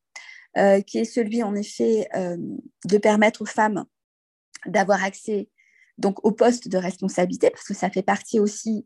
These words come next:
des inégalités économiques. Et puis, ça fait partie également d'un rééquilibre en matière de partage du pouvoir économique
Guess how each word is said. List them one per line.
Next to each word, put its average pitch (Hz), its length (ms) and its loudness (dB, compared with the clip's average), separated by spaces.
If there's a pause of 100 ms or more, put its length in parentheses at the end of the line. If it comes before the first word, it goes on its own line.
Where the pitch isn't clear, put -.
des 190 200 2
inégalités 185 680 0
économiques. 202 640 0 (600)
Et - 100 2
puis, 220 100 -10
ça 233 160 4
fait 240 140 2
partie 226 340 -4
également 208 560 -2 (400)
d'un 185 480 -6
rééquilibre 247 640 -2
en 262 40 -2
matière 240 420 -2
de 247 80 2
partage 262 460 0
du 226 100 -4
pouvoir 240 500 0
économique - 680 -10